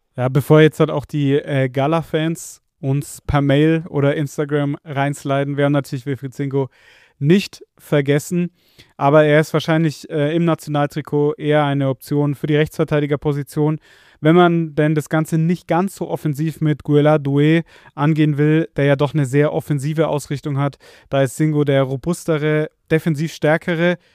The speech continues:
Rechtsverteidiger, der natürlich auch Innenverteidiger spielen kann. Aber bei ihm,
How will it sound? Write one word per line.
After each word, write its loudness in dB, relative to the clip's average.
Rechtsverteidiger, 0
der -4
natürlich -4
auch -4
Innenverteidiger -4
spielen -6
kann. -4
Aber 4
bei 4
ihm, 0